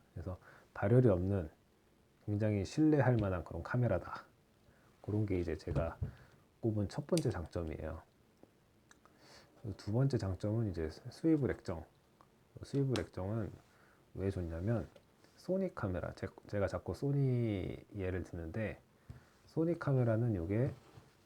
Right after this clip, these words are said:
틸트밖에 안 돼요. 틸트. 특히 뭐 에이세븐, 에이나인 뭐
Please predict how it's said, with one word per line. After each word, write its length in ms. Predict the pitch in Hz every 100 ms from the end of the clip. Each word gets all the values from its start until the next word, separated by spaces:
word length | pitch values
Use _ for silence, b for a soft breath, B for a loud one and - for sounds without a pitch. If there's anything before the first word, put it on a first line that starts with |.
| _ _
틸트밖에 640 | - - - 240 170 -
안 120 | 80 76
돼요. 140 | -
틸트. 380 | - 127 - 87 - - _ _ _ _ _ _ _ _ _ _ _ _ _ _ _ _ _ _ _ _ _ _ _
특히 220 | - - 110
뭐 180 | 85
에이세븐, 500 | 80 92 123 113 104
에이나인 540 | 87 92 90 90 90 80
뭐 120 | -